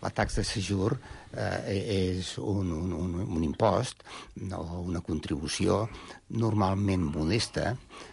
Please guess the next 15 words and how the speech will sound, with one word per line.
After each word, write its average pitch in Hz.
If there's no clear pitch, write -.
que 98
permet, 92
doncs, 101
eh, 92
que 101
moltes 120
ciutats -
que 110
veuen 101
que 98
la 92
seva 117
població 98
de 90
dret 64